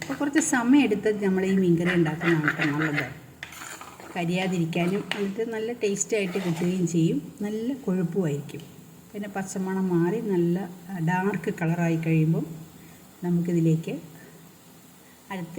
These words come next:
ഇൻഗ്രീഡിയൻ്റൊക്കെ ചേർത്ത് കൊടുക്കാം. നമ്മുടെ പുളി കഴുകി മാറ്റി വെച്ചിരിക്കുന്ന പുളിയാണല്ലോ, അപ്പം ആ പുളി നമ്മൾ ഈ അരപ്പിലേക്ക് ആദ്യമേ അങ്ങ് ഇട്ട് കൊടുക്കുകയാണേ.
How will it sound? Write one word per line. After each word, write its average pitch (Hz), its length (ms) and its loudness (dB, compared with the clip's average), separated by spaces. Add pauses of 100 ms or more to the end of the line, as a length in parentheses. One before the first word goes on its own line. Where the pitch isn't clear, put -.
ഇൻഗ്രീഡിയൻ്റൊക്കെ 165 720 2 (220)
ചേർത്ത് 165 320 -2
കൊടുക്കാം. 139 320 -6 (340)
നമ്മുടെ 175 240 2 (160)
പുളി 196 240 6 (680)
കഴുകി 220 340 -2
മാറ്റി 208 260 0
വെച്ചിരിക്കുന്ന 196 420 2 (100)
പുളിയാണല്ലോ, 170 480 2
അപ്പം 190 200 -10 (720)
ആ 240 120 -6
പുളി 190 240 -2
നമ്മൾ 160 200 2 (960)
ഈ 170 40 0 (640)
അരപ്പിലേക്ക് 175 520 0 (320)
ആദ്യമേ 165 320 4
അങ്ങ് 156 160 6
ഇട്ട് 139 140 -6
കൊടുക്കുകയാണേ. 143 440 -2